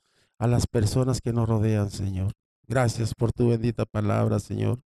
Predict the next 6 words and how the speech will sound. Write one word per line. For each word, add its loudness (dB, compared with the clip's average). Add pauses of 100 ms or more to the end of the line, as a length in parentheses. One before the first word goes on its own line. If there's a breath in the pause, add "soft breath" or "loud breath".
(460)
por 2
este 2
estudio, 2
Señor. -2
Ayúdanos, 2
Señor, -2